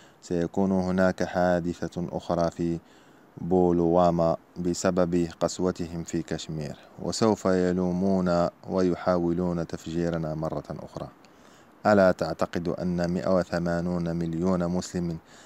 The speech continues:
سيتطرفون في الهند لأنهم يرون أن هناك ثمانية ملايين كشميري محبوس؟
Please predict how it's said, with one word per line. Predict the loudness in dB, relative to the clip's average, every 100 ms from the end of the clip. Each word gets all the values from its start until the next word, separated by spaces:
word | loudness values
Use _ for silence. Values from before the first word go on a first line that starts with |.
| -20 -14
سيتطرفون | -2 0 0 -2 -2 0 0 0 0 0
في | -2
الهند | -4 -2 -2 0
لأنهم | 0 0 0 2 2 2 0
يرون | 2 4 4 2
أن | 0 0 2
هناك | 2 2 2 2 0
ثمانية | -4 -2 -2 -2 -2 -4
ملايين | -4 -2 -2 -2 -4
كشميري | -6 -8 -4 -4 -2 -2 -2 -4
محبوس؟ | -8 -2 2 2 -2